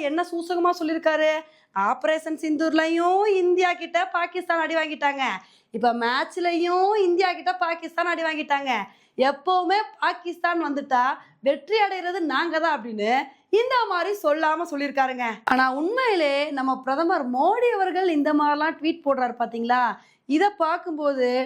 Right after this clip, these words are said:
நமக்கு கொஞ்சம் அதிசயமா தாங்க வந்திருக்கு. ஏன்னா பிரதமர் மோடி அவர்களை பொறுத்த வரைக்கும் அவர் இது வரைக்கும் இந்த மாதிரிலாம் பண்ணதே இல்லை. எப்பயுமே நம்ம இந்தியன் டீம் வின் பண்றாங்க அப்படின்னா நம்ம இந்தியன் டீமுக்கு கங்க்ராச்சுலேஷன்ஸ் மட்டும்தான் வந்து சொல்லுவாரு. ஆனா இந்த தடவை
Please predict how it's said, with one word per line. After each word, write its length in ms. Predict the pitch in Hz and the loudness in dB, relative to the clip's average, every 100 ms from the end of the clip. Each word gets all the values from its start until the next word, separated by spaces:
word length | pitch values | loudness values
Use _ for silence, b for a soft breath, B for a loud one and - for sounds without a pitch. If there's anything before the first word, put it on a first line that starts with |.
| 240 | 0
நமக்கு 260 | 233 247 247 | -2 -4 -4
கொஞ்சம் 240 | 254 226 | 0 0
அதிசயமா 460 | 208 269 339 320 277 254 | 0 -2 0 2 2 0
தாங்க 160 | 277 302 | -2 -2
வந்திருக்கு. 440 | 254 247 240 226 220 202 B B - | -2 -2 -2 0 -2 -2 B B 0
ஏன்னா 140 | 220 269 | 2 2
பிரதமர் 340 | 269 254 240 233 | 0 -2 -2 0
மோடி 200 | 240 311 349 | 0 2 2
அவர்களை 240 | 311 277 262 | 0 -2 -4
பொறுத்த 220 | 254 247 240 | -4 -2 -2
வரைக்கும் 420 | 233 233 226 233 240 214 | -2 0 0 0 0 -2
அவர் 160 | 220 226 | -2 -4
இது 80 | 214 | -4
வரைக்கும் 260 | 233 - 277 | -2 -2 0
இந்த 100 | 233 | 0
மாதிரிலாம் 320 | 220 220 - - | 0 -2 -4 -4
பண்ணதே 340 | 202 233 254 285 | -4 -2 0 0
இல்லை. 180 | 254 226 - B B - | 0 -2 -4 B B 0
எப்பயுமே 460 | 330 339 370 359 415 | 0 2 0 0 0
நம்ம 160 | 415 330 311 | -2 -2 -2
இந்தியன் 280 | 311 370 | 0 0
டீம் 160 | 339 294 | 0 2
வின் 140 | 285 302 | 2 0
பண்றாங்க 300 | 294 269 269 254 | 0 0 0 -2
அப்படின்னா 320 | 226 220 247 359 B B - | -4 -2 0 -2 B B -2
நம்ம 180 | 294 302 311 | 2 2 4
இந்தியன் 300 | 330 381 370 | 2 2 0
டீமுக்கு 300 | 330 269 349 349 | -2 -2 -2 -2
கங்க்ராச்சுலேஷன்ஸ் 680 | 269 294 330 311 311 294 - 262 | 0 0 0 -4 -6 -6 -2 -2
மட்டும்தான் 560 | 262 370 370 392 415 | 0 0 2 4 2
வந்து 160 | 349 285 | 0 -4
சொல்லுவாரு. 500 | 247 226 208 180 196 254 294 B B - 226 | -6 -2 -2 -2 0 0 -2 B B -6 -2
ஆனா 160 | 247 247 269 | -2 -2 0
இந்த 260 | 330 392 349 | 0 2 2
தடவை 280 | 330 302 | 0 -2